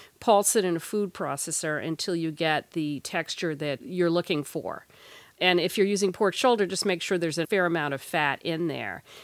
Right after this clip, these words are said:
And then after you've ground it up, you can add your seasonings, whatever you're gonna add.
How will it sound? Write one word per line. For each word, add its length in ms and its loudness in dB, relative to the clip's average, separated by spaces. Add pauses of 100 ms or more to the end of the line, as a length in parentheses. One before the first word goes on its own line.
(100)
And 200 0
then 260 2
after 360 0
you've 180 -2
ground 280 -2
it 100 0
up, 220 4
you 80 -2
can 160 -2
add 260 -4
your 220 -2
seasonings, 600 0
whatever 320 0
you're 160 -2
gonna 220 -4
add. 460 0